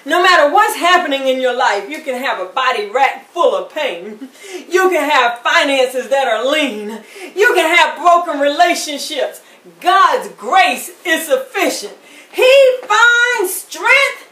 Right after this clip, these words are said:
in your weakness. All you have to do is acknowledge him. Mm.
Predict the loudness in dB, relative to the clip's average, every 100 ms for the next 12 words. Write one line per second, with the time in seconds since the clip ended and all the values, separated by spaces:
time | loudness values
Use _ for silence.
0 | _ _ _ _ 0 2 4 2 0 -10
1 | -4 -2 -2 -2 2 2 0 -6 -8 -10
2 | -16 -20 -20 -20 -6 0 2 4 2 2
3 | 0 -4 -2 0 0 0 -4 0 2 2
4 | -2 -4 -6 -6 -10 -14 -12 -4 -2 -4